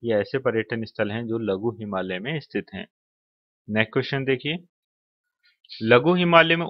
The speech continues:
उच्च ढालों पर कोणधारी वन व निम्न ढालों पर घास के क्षेत्र पाए जाते हैं, जिन्हें कश्मीर में किस नाम से जाना जाता है? लघु हिमालय में उच्च ढालों पर कोणधारी वन व निम्न ढालों पर घास के क्षेत्र पाए जाते हैं,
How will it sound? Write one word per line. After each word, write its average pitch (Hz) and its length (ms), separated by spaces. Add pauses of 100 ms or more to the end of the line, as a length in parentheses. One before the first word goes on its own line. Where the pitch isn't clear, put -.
उच्च 170 260
ढालों 131 420
पर 156 160
कोणधारी 135 760
वन 113 220
व 135 160
निम्न 131 520
ढालों 107 280
पर 143 160
घास 104 380
के 139 100
क्षेत्र 131 480
पाए 98 260
जाते 98 360
हैं, 101 80 (440)
जिन्हें 135 300
कश्मीर 123 400
में 143 140 (160)
किस - 200
नाम 101 220
से 107 180
जाना 90 320
जाता 92 340
है? 95 120 (440)
लघु 95 380
हिमालय 107 460
में 131 100
उच्च - 320
ढालों 117 340
पर 139 120
कोणधारी 95 640
वन 135 180 (300)
व 135 40
निम्न 139 460
ढालों 117 280
पर 131 160
घास 104 380
के 139 80
क्षेत्र 151 440
पाए 107 280
जाते 92 300
हैं, 135 160